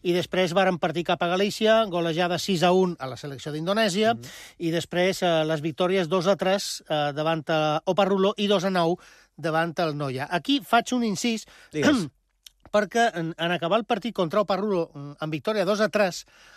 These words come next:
Speaker 1: va fer unes declaracions Antonio Vadillo un, que eren una mica missatge per a navegants. No li va agradar l'equip en atac, no li va agradar en defensa, eh,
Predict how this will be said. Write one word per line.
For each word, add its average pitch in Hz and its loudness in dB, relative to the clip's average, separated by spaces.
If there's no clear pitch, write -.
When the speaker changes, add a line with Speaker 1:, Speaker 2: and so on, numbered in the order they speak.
Speaker 1:
va 175 -2
fer 240 -2
unes 233 -2
declaracions 214 -2
Antonio 208 0
Vadillo 196 2
un, 190 -10
que 208 -2
eren 226 -2
una 233 -2
mica 226 2
missatge 214 0
per 220 0
a 208 0
navegants. 165 -2
No 170 -6
li 214 -4
va 208 2
agradar 196 2
l'equip 190 -4
en 175 0
atac, 202 0
no 190 0
li 220 0
va 214 4
agradar 185 0
en 170 -6
defensa, 185 -4
eh, 151 0